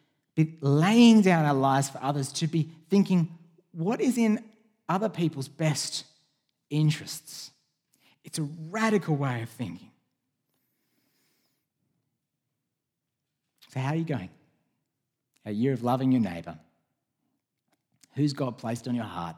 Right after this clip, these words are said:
Who are the few people you're praying for to love in practical, Christ-centred, selfless ways? Do it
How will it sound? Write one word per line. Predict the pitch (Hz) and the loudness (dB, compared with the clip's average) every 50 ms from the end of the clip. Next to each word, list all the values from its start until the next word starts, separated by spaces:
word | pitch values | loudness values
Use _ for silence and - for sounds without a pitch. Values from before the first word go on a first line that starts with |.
| _ - | _ -10
Who | 139 156 175 | -6 -4 -4
are | 165 139 | -4 -4
the | 107 - - - - - _ _ | -6 -8 -16 -20 -20 -20 _ _
few | - 151 151 | -4 -4 -4
people | 151 - 143 147 147 131 127 | -4 -2 -6 -6 -6 -6 -8
you're | 120 123 | -8 -8
praying | 117 - - 104 90 85 85 - _ _ | -10 -10 -10 -10 -8 -8 -10 -16 _ _
for | 85 80 78 _ | -20 -20 -20 _
to | - - | -20 -14
love | 95 95 95 101 104 92 98 | -10 -6 -4 -4 -4 -4 -6
in | 92 90 - - - | -14 -14 -16 -20 -14
practical, | - 123 110 - _ - 120 - 113 101 101 104 107 _ _ _ _ _ _ _ _ _ _ _ _ _ _ _ _ _ | -12 -12 -12 -14 _ -20 -14 -10 -10 -10 -10 -12 -16 _ _ _ _ _ _ _ _ _ _ _ _ _ _ _ _ _
Christ-centred, | - - - 139 113 107 104 - - - - - _ _ _ _ _ _ _ _ _ - - 95 82 82 - - - - - _ _ _ _ _ _ | -20 -14 -10 -8 -8 -8 -8 -12 -16 -18 -20 -20 _ _ _ _ _ _ _ _ _ -16 -14 -14 -14 -14 -16 -20 -20 -20 -20 _ _ _ _ _ _
selfless | - - - 110 95 - - 98 - - - | -20 -12 -12 -12 -12 -12 -16 -16 -16 -16 -16
ways? | - - - - - - - - - _ _ _ _ _ _ _ _ _ _ _ _ _ _ _ _ _ _ _ _ _ _ _ _ _ _ _ _ _ _ _ _ _ _ _ | -16 -18 -18 -18 -16 -18 -18 -20 -20 _ _ _ _ _ _ _ _ _ _ _ _ _ _ _ _ _ _ _ _ _ _ _ _ _ _ _ _ _ _ _ _ _ _ _
Do | - 147 160 165 | 0 0 2 2
it | 101 85 85 - - - | 0 -4 -8 -14 -16 -16